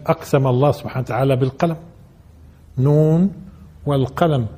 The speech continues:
أقسم بالقلم. وإذا أقسم الله سبحانه وتعالى في شيء فإنما هو لتعظيم أهمية هذا الشيء، خصوصًا في حياة البشر.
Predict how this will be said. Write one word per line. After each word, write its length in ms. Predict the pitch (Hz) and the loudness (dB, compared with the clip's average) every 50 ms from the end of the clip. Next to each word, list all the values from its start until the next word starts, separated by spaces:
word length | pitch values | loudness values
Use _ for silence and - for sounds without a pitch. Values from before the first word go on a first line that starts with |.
| - - - - - - - - - - - - - - - - - - - _ - - - - - - - - - - - - _ - | -16 -20 -20 -20 -20 -20 -20 -20 -20 -20 -20 -20 -20 -20 -20 -20 -20 -20 -20 _ -20 -20 -20 -20 -20 -20 -20 -20 -20 -20 -20 -20 _ -6
أقسم 360 | 135 135 - - - 143 131 | -6 -6 -2 0 0 2 4
بالقلم. 520 | 131 135 131 - - 147 127 113 110 117 113 | 2 2 2 2 2 2 2 0 -2 -4 -4
وإذا 300 | 123 123 123 135 127 160 | -2 0 2 4 4 4
أقسم 420 | - 180 - - - - 143 139 | 2 0 -2 -2 0 0 2 2
الله 220 | 135 131 139 151 147 | 2 4 4 2 2
سبحانه 280 | - - - - 135 | 0 -2 -4 -4 -4
وتعالى 540 | 131 - 120 113 127 123 120 131 - - - - - - - - - - - - - - - - - - - - - - - | -4 -2 -2 0 0 2 0 0 -2 -4 -10 -20 -20 -20 -20 -20 -20 -20 -20 -20 -20 -20 -20 -20 -20 -20 -20 -20 -20 -18 -6
في 180 | - 139 127 | -2 0 0
شيء 380 | 110 - - 139 123 147 - - - - - | 2 2 2 2 2 2 -2 -6 -12 -20 -8
فإنما 520 | - - 147 - 151 156 151 151 156 156 147 | -6 -4 -2 0 2 2 2 2 2 2 2
هو 320 | 123 147 156 160 156 156 - - - - - - - - - - - - - - - - - | 2 2 4 2 2 2 -2 -8 -20 -20 -20 -20 -20 -20 -20 -20 -20 -20 -20 -20 -20 -14 -6
لتعظيم 680 | 139 135 131 - - 120 113 120 120 139 170 156 160 180 - - - | -4 -2 -2 0 0 0 0 2 2 2 2 2 0 -2 -4 -4 -2
أهمية 560 | 107 107 143 139 135 143 156 151 143 143 135 - - | 0 0 0 0 0 0 0 0 0 -2 -2 0 0
هذا 500 | 139 139 135 127 120 139 139 - - - | 2 2 2 2 0 0 -2 -2 -4 -10
الشيء، 380 | - - - - - 131 123 - - - - - - - - - - - - _ - - | -14 -14 -8 -4 -4 -4 -4 -6 -12 -20 -20 -20 -20 -20 -20 -20 -20 -20 -20 _ -20 -12
خصوصًا 440 | - - 123 - - 127 - 139 123 | -8 -8 -6 -4 -2 0 0 0 0
في 140 | - - 110 | 0 -2 -2
حياة 320 | - 131 135 139 - - - - - - - - - - _ _ _ - - - - | 2 2 2 2 2 -2 -8 -20 -20 -20 -20 -20 -20 -20 _ _ _ -20 -14 -8 -6
البشر. 500 | 110 104 107 131 - - 110 101 - | -2 0 0 0 0 -2 -4 -8 -8